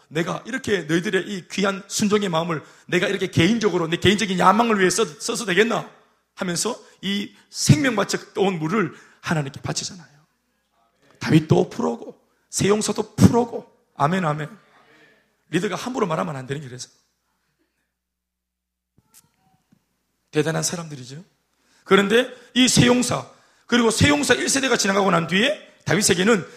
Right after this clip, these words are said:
세용사 이 세대라고 불려지는 사람도 붙습니다. 첫 번째가 아비새, 창 하나로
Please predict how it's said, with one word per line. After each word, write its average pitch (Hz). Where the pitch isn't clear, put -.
세용사 285
이 208
세대라고 262
불려지는 190
사람도 165
붙습니다. 147
첫 -
번째가 240
아비새, 160
창 262
하나로 240